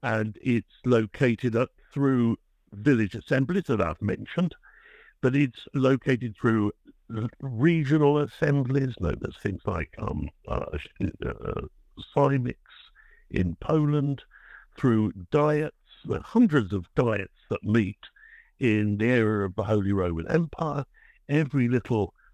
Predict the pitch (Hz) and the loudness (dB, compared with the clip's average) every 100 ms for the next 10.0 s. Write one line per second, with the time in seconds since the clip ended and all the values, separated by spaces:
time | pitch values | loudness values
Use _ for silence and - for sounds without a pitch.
0 | _ - 98 90 82 85 - _ _ _ | _ -6 -4 -2 -2 -6 -14 _ _ _
1 | - - _ _ 196 165 - - 139 135 | -20 -20 _ _ -2 -2 -4 -2 0 0
2 | 127 131 135 120 127 123 - 120 107 - | -2 -2 -2 2 0 0 0 0 0 -2
3 | _ _ _ - 104 95 - _ 160 160 | _ _ _ -2 2 2 -2 _ 0 0
4 | - - - - 147 139 - 135 110 - | -2 -6 -6 0 2 2 -2 -6 -6 -12
5 | - 113 101 107 92 117 110 - - - | -4 0 0 -4 0 2 2 -2 -6 -12
6 | _ _ - - - - - 110 104 98 | _ _ -20 -20 -20 -20 -8 0 2 2
7 | 95 95 - 131 117 110 107 _ _ _ | -2 -6 0 2 2 -2 -4 _ _ _
8 | _ _ - 160 151 160 151 - 127 110 | _ _ -10 -2 2 4 2 2 0 0
9 | - 113 127 110 107 92 127 101 - | 0 0 0 -2 -6 2 2 2 -6